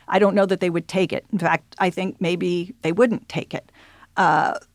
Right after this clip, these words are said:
that's rather hard to believe. I mean, the Federal Reserve already credits the Treasury's general account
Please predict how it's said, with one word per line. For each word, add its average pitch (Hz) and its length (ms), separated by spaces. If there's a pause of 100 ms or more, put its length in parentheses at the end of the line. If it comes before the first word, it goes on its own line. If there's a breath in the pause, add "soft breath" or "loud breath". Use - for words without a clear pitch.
(240)
that's 208 420
rather 185 680 (200)
hard 196 380
to 190 40
believe. 196 680
I 220 80
mean, 185 360
the 175 480
Federal 226 300
Reserve 190 360 (140)
already 185 720 (500)
credits - 540
the 175 140
Treasury's 175 600
general 190 460
account - 500